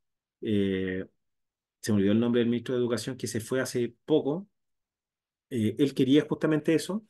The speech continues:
quería como ampliar la cantidad de indicadores de desarrollo personal y social, eh, pero lamentablemente no se ha logrado, ¿ya? No se ha logrado.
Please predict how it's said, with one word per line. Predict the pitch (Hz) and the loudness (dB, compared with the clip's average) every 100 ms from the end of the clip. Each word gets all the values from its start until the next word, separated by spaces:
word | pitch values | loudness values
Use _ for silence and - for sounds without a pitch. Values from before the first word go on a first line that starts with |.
| _ | _
quería | 120 120 | -4 -2
como | 120 120 113 | -2 -2 -2
ampliar | 107 104 - 143 175 220 - _ _ _ _ - | -2 -2 0 4 4 4 -2 _ _ _ _ -4
la | 120 | 0
cantidad | 123 120 139 | 0 0 0
de | 131 | 2
indicadores | 131 123 120 139 | 0 0 2 4
de | 131 | 2
desarrollo | 110 135 131 | 0 2 2
personal | 127 117 123 | 2 -2 -4
y | 123 | -4
social, | 131 - 156 220 - _ _ _ _ _ _ _ _ | -4 -2 -2 -2 -8 _ _ _ _ _ _ _ _
eh, | 120 107 101 98 | 2 4 4 2
pero | - 117 | 4 4
lamentablemente | 117 110 143 147 143 139 | 4 2 2 2 0 -2
no | 135 | -4
se | - 139 | -2 2
ha | |
logrado, | 131 104 110 107 - _ _ _ _ | 4 4 4 2 -2 _ _ _ _
¿ya? | 104 104 | -10 -8
No | 110 117 | -8 -10
se | 110 117 | -6 -2
ha | |
logrado. | 107 101 87 | 0 0 -2